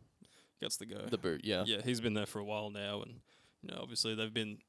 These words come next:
Speaker 1: sort of the same team for the last couple of years, so
Speaker 2: Mm.
Speaker 1: maybe he's next to fall, but,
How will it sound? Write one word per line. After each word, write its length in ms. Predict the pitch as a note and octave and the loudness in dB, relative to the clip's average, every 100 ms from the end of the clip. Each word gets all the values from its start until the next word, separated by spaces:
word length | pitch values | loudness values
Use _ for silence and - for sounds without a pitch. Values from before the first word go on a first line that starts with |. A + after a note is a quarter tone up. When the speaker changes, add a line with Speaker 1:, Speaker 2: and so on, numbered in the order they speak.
| - | 0
Speaker 1:
sort 220 | - B2+ | 6 6
of 60 | A2+ | 6
the 80 | |
same 280 | G#2+ A2+ A2 | 4 4 4
team 260 | G#2+ A2+ G#2+ | 6 4 4
for 60 | |
the 80 | G2+ | 0
last 180 | G#2+ G#2 | 0 0
couple 200 | G#2+ G#2+ | -2 -4
of 60 | G#2+ | -4
years, 320 | G#2+ G#2+ - | -4 -4 -4
so 180 | - - - - - B2+ | -4 -4 -4 -10 -10 -6
Speaker 2:
Mm. 180 | A#2 G2+ | -2 2
Speaker 1:
maybe 220 | A2+ A2 | 4 4
he's 200 | G#2+ G2+ | 4 2
next 240 | G2+ - | 0 -2
to 80 | A2+ | -4
fall, 300 | - G#2 G#2 | 0 0 0
but, 160 | G#2 | -2